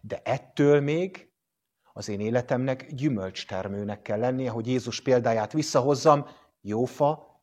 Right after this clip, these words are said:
jó gyümölcsöt terem. Az életemen látszódnia kell annak, hogyha hívő vagyok,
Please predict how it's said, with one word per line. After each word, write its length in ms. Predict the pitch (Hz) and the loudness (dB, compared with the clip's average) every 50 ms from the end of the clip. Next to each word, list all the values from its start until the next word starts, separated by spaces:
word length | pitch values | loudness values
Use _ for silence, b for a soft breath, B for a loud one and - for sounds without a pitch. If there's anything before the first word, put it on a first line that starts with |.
| _ _ _ | _ _ _
jó 180 | - 123 117 110 | -10 -8 -6 -6
gyümölcsöt 540 | 101 101 92 90 90 87 - - 90 - _ | -6 -8 -8 -10 -10 -12 -14 -14 -16 -16 _
terem. 380 | 104 92 90 85 87 87 _ _ _ _ _ _ _ _ _ _ _ _ | -14 -14 -14 -14 -16 -18 _ _ _ _ _ _ _ _ _ _ _ _
Az 180 | - 107 - - | -20 -20 -10 -6
életemen 800 | 123 120 117 120 117 - 127 123 131 131 139 131 - - _ _ | -4 -2 -2 -2 -2 -2 -2 -2 -2 -2 -4 -6 -10 -18 _ _
látszódnia 920 | - 131 139 160 165 165 160 156 - - - 147 117 107 107 113 101 95 - | -8 -2 0 0 0 0 -2 -4 -8 -6 -4 -2 -2 -2 -2 -4 -6 -6 -6
kell 180 | - 107 98 | -6 -6 -4
annak, 340 | 98 98 101 98 98 92 - | -4 -4 -6 -8 -10 -10 -12
hogyha 260 | - 104 - - 107 | -12 -12 -12 -12 -14
hívő 400 | 87 - 101 98 92 95 95 92 | -14 -12 -12 -12 -10 -10 -12 -12
vagyok, 400 | 82 87 92 101 135 143 139 - | -12 -14 -8 -6 -6 -6 -6 -10